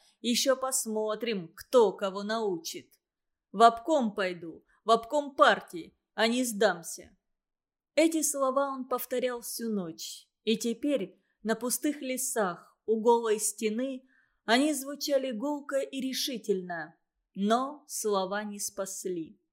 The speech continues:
От себя самого словами не закроешься, а внутри мутило, тоска грызла.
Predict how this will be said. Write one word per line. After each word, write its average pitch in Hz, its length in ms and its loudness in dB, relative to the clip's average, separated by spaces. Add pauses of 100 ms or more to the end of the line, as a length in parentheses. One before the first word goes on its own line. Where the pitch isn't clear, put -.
(220)
От 220 220 4
себя 247 340 4
самого 262 460 -2
словами 240 560 0
не 233 180 -8
закроешься, 208 1040 -2 (280)
а 220 160 6
внутри 233 420 0
мутило, 202 800 -4 (300)
тоска 247 560 2
грызла. 185 760 -6